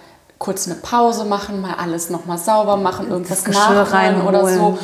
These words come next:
Speaker 1: Und die stehen aber trotzdem und sind trotzdem unzufrieden, weil es
Speaker 2: Ja.
Speaker 1: nicht schnell genug geht.
Speaker 2: Ja, ja.
Speaker 1: Also
Speaker 2: Und das war
Speaker 1: manchmal
Speaker 2: so
Speaker 1: habe ich das
Speaker 2: schrecklich.
Speaker 1: Gefühl, dass die Leute eher in Kauf nehmen würden, ein scheiß Produkt zu bekommen,
Speaker 2: Ja.
Speaker 1: als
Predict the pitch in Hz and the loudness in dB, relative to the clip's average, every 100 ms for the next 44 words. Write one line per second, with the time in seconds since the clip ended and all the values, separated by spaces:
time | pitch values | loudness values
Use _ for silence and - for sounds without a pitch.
0 | - - 190 180 - 233 220 190 - 220 | -8 -6 -6 -4 -2 0 2 0 0 -4
1 | - 196 180 175 180 214 214 202 - 220 | -2 -2 -2 -4 -6 -8 -6 -6 -4 -4
2 | - - 190 175 170 170 175 202 - - | -6 -10 -8 -6 -4 -4 -4 -4 -6 -2
3 | 208 214 190 175 180 - 185 185 180 - | -2 0 -2 -2 -4 -2 0 0 0 -8
4 | - 175 - - - _ _ _ - _ | -8 -8 -8 -14 -20 _ _ _ -20 _
5 | _ 196 196 190 185 - - - _ - | _ -2 0 -2 -4 -10 -20 -20 _ -10
6 | 202 202 202 196 254 254 - - - 208 | -4 2 4 4 2 2 0 -2 0 2
7 | 302 - 320 262 214 - 208 226 226 233 | 2 2 2 2 -2 -4 -4 -4 -4 -8
8 | 220 220 - - - - _ _ - 254 | -8 -8 -12 -16 -20 -20 _ _ 0 2
9 | 285 240 254 269 294 294 214 202 190 196 | 4 2 -4 0 0 0 -6 -6 -4 -4
10 | 202 220 262 - - 214 - - 285 311 | -4 -6 -8 -10 -8 -4 -4 2 2 2
11 | - 247 247 - 190 185 185 196 175 202 | 0 -2 0 -6 -6 -6 -6 -6 -4 -2
12 | 185 185 190 190 - 208 214 208 - | -2 -4 -8 -14 -4 0 0 -2 -10